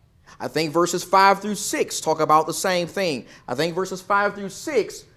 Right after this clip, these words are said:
refer to the preaching of the gospel by God's people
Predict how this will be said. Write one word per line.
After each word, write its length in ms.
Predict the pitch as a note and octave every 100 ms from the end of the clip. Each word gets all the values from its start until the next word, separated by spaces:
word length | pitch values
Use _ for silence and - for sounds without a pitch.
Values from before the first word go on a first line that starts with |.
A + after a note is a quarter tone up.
| _ -
refer 720 | E3 D#3 - F#3+ G3 G#3+ A3
to 140 | G#3
the 80 | D#3
preaching 380 | - G3 G#3 A#3
of 60 |
the 80 | A3+
gospel 520 | G3 F#3+ F#3+ F#3 -
by 180 | G3 E3+
God's 380 | C#3+ D#3+ F#3+ G3
people 500 | - F#3 E3+ E3+ E3